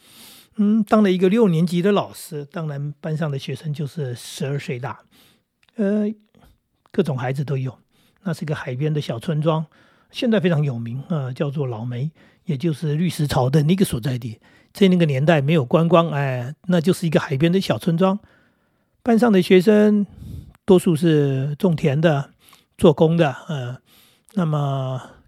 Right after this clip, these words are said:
就是这样的一个简单的一个淳朴的一个乡下。那当然，我今天要谈的是其中一个孩子，他有点特别，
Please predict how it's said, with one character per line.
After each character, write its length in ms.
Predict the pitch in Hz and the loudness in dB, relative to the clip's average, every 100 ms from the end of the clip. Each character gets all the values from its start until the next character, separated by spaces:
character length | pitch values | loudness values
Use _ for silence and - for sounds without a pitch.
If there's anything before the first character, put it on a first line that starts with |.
| _ | _
就 140 | - | -6
是 120 | 143 151 | -4 -2
这 140 | 180 | -2
样 140 | 156 | -2
的 100 | 139 | -4
一 100 | 135 | -4
个 280 | 143 131 117 | -4 -4 -6
简 320 | - - 117 123 | -6 -6 -4 -2
单 240 | 147 151 | 0 0
的 220 | 139 120 | -4 -6
一 100 | 123 | -8
个 140 | 131 117 | -8 -8
淳 280 | - 151 | -4 -2
朴 160 | 143 143 | -2 -4
的 140 | 123 | -4
一 80 | 131 | -4
个 160 | 131 123 | -6 -6
乡 240 | 165 135 | -6 -6
下。 220 | - 110 - _ _ _ _ _ _ _ _ - | -6 -10 -12 _ _ _ _ _ _ _ _ -4
那 260 | 185 156 | -2 -2
当 200 | 147 170 | -2 -2
然， 220 | 156 151 143 | 0 -2 -4
我 80 | |
今 160 | 131 165 | -4 -2
天 80 | 160 | 0
要 80 | 156 | -2
谈 180 | - | -4
的 140 | 135 131 | -6 -6
是 100 | 147 | -8
其 220 | - 175 | -8 -6
中 180 | 139 139 | -4 -4
一 120 | 143 | -2
个 100 | 147 | -4
孩 240 | - 123 | -6 -8
子， 200 | 120 131 - _ _ _ _ _ _ _ _ _ | -8 -10 -12 _ _ _ _ _ _ _ _ _
他 460 | - - 208 208 208 | -10 0 2 4 2
有 180 | 202 156 | 2 -2
点 180 | 165 226 | -4 -4
特 240 | - 175 | 2 2
别， 240 | 120 - | 0 -8